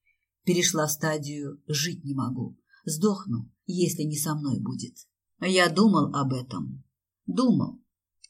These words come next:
Сам пугался того звериного, что она во мне будила, и пришёл в итоге к выводу,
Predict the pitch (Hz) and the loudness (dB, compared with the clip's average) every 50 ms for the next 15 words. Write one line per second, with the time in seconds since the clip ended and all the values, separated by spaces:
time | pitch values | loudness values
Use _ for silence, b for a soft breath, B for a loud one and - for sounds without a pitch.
0 | _ - - - 277 269 254 220 190 190 170 160 165 185 175 156 160 - 190 - | _ -4 0 2 4 6 6 6 4 2 0 4 6 8 6 6 6 0 -2 0
1 | 170 165 165 170 151 156 160 175 185 196 202 165 143 123 120 117 113 120 b b | 0 0 0 0 0 0 0 0 2 2 2 2 2 0 0 0 -2 -4 b b
2 | b b - - 190 175 170 170 165 165 165 165 165 170 175 170 151 156 151 190 | b b 0 4 4 6 6 6 4 2 2 2 0 0 -2 -2 -2 0 -2 -2
3 | 170 165 147 - - 131 - - _ _ _ _ _ _ _ - 160 165 - - | -2 -2 -4 -4 -4 -6 -10 -12 _ _ _ _ _ _ _ -4 -2 -2 0 2
4 | 151 156 151 - - 170 170 170 160 143 151 156 151 151 151 151 151 139 139 147 | 2 2 2 0 0 -2 -2 -2 -4 -2 -4 -4 -2 0 0 0 0 -2 -6 -8
5 | 147 147 - 143 131 139 131 117 123 123 120 117 117 117 - | -8 -8 -6 -6 -4 -4 -4 -4 -4 -4 -6 -6 -8 -8 -10